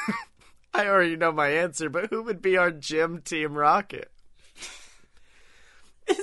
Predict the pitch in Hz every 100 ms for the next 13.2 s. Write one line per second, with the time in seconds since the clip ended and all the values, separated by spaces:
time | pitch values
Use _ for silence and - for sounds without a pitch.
0 | 523 508 - 427 440 403 - 247 180 185
1 | 175 139 160 175 175 165 151 165 160 175
2 | 370 370 392 403 349 381 427 320 - 370
3 | 320 - 359 339 311 277 - - - _
4 | 587 - - 359 370 - 330 247 359 330
5 | 247 294 285 - 320 311 277 277 277 277
6 | 285 269 233 269 247 196 302 269 247 226
7 | 240 233 226 226 226 185 277 247 233 285
8 | 302 262 311 320 - - 294 - 277 302
9 | 320 277 262 233 269 196 196 170 156 175
10 | 185 196 160 165 175 185 - 185 180 175
11 | 160 156 175 165 180 190 _ - - -
12 | 285 330 - 370 988 - 381 370 - 359
13 | 349